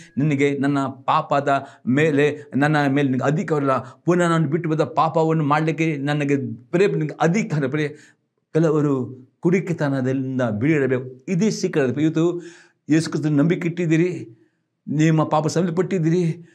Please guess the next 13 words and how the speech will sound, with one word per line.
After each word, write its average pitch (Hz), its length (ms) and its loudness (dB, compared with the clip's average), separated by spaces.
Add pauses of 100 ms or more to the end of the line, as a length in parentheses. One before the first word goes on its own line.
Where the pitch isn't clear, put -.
(120)
ನೀವು 165 260 2
ಕೆಲವು 180 300 4
ದಿನ 185 120 2
ಮಾತ್ರ 180 300 0
ಕುಡಿಯದೆ 175 360 2
ಬಿಟ್ಟುಕೊಂಡು 165 520 -2
ಪುನಃ 214 200 4
ಕುಡಿಕೆತನ 185 460 0
ಮಾಡುವುದಾರೆ, 143 880 2
ನೀವು 147 220 2
ಹೇಳಬೇಕು, 151 500 2
"ಸೈತಾನಿ, 151 380 0
ಸೈತಾನನೇ, 160 680 -2